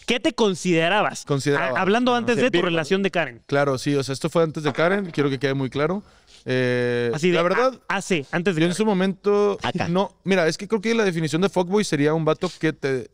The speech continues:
Speaker 2: rompe el corazón. Y yo
Speaker 1: Sí.
Speaker 2: no, yo no considero que era eso.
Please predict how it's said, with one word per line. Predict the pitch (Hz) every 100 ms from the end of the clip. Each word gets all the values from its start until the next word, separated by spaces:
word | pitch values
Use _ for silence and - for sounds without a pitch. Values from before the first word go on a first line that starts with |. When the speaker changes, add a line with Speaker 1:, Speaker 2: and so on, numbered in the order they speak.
| _ -
Speaker 2:
rompe | 123 151 135
el |
corazón. | 123 123 113 110 104 _ _ _ _ _ _ _ -
Y | 147
yo | 156
Speaker 1:
Sí. |
Speaker 2:
no, | 170 156
yo | 147 185
no | 175
considero | 175 143 143
que | 131
era | 127
eso. | 120 117